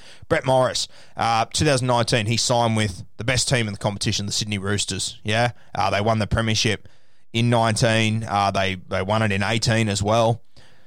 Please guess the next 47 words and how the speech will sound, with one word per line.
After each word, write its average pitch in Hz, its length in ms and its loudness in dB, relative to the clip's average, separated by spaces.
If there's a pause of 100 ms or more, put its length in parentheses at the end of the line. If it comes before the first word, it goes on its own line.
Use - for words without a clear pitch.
(380)
Have 190 80 2
a 220 60 2
look 202 100 4
at 170 80 4
his 131 140 4
last 131 440 2
two, 135 220 4
three 117 300 2
seasons. 107 400 0
Obviously, 160 380 4
this 117 220 2
year, 98 140 0
he, 120 220 0
he 123 100 2
got - 160 0
injured, 92 300 -4
yeah, 107 200 0
and 123 120 2
he 147 60 4
was 147 100 2
doing 143 240 2
unbelievably. 104 460 0
He 104 60 0
was 107 120 0
on 107 80 2
eleven 110 320 0
tries 101 320 0
after 95 200 -4
seven 92 260 -4
games, 90 300 -6
but 120 160 0
he 117 60 -2
got 101 140 -2
injured, 92 240 -6
did 110 140 -4
an 90 80 -8
A 90 100 -2
C 95 180 -2
L, 87 240 -4 (160)
you 98 100 -12
know, 90 120 -4
because 101 340 -4
he's 95 240 -6 (480)
thirty-six - 1040 -2
years 101 340 -2
old, 92 360 0
yeah? 98 260 0